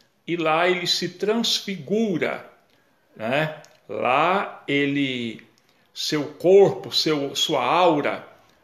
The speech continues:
adquire um brilho extraordinário que o Evangelho diz que nenhum, é, nenhuma pessoa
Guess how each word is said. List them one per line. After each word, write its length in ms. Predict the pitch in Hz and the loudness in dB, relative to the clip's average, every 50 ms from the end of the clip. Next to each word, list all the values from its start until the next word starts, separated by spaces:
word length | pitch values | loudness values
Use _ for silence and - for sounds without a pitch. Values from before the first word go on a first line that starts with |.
| _ _ _ - | _ _ _ -4
adquire 680 | 135 143 143 - 151 139 - - 180 196 202 185 175 | -2 -2 -2 -4 -6 -6 -6 -4 -2 -2 -2 -2 -2
um 180 | 170 170 165 151 | -4 -6 -6 -8
brilho 760 | - - - 180 180 226 233 233 202 160 135 127 117 - - - - _ _ _ _ _ _ _ _ _ _ _ _ | -10 0 2 2 4 4 2 2 0 0 -2 -2 -4 -4 -6 -10 -20 _ _ _ _ _ _ _ _ _ _ _ _
extraordinário 1300 | - - - - - 160 165 175 180 190 185 170 143 131 170 147 139 131 135 143 147 143 135 - - - - - - _ _ _ _ _ _ _ | -8 -8 -6 -2 0 2 4 6 6 6 4 4 0 -2 -6 -4 -2 0 0 2 2 2 2 0 -4 -8 -10 -12 -18 _ _ _ _ _ _ _
que 560 | _ - - 127 123 123 120 117 120 123 117 - - - - - - - | _ -10 -8 -6 -4 -4 -2 -2 -2 -4 -6 -8 -14 -20 -20 -20 -12 -10
o 180 | 120 127 139 | -6 -2 -2
Evangelho 640 | 131 127 135 135 135 131 - 143 139 143 143 139 127 | -2 0 -2 -2 -4 -2 0 2 2 2 0 -2 -4
diz 380 | - - 143 160 165 - - - | -4 -4 -2 -2 -2 -4 -4 -6
que 160 | - 180 165 | -8 -8 -6
nenhum, 580 | 165 170 165 170 185 214 240 277 294 311 269 - - - _ _ _ _ _ _ _ | -4 -4 -4 -2 0 0 0 0 -2 -4 -10 -14 -20 -20 _ _ _ _ _ _ _
é, 760 | - 127 123 123 123 120 117 117 113 110 107 101 80 - - - - _ _ _ _ _ _ _ _ _ _ _ _ _ | -2 0 2 2 4 4 4 2 2 0 -2 -2 -4 -6 -10 -20 -20 _ _ _ _ _ _ _ _ _ _ _ _ _
nenhuma 360 | 151 156 185 220 240 285 277 - | -6 -6 -6 -4 -2 -2 -2 -2
pessoa 960 | - 240 202 - - - - - 196 208 196 170 143 110 - - - - | 0 0 0 2 2 2 4 4 6 6 6 4 4 2 0 -4 -8 -16